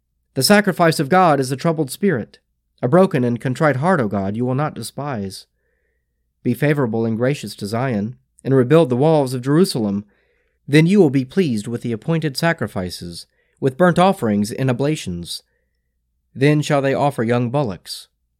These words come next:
upon your altar. Let us pray. Our Father, who art in heaven,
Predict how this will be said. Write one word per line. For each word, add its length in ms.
upon 540
your 160
altar. 460
Let 160
us 140
pray. 320
Our 160
Father, 400
who 120
art 160
in 100
heaven, 380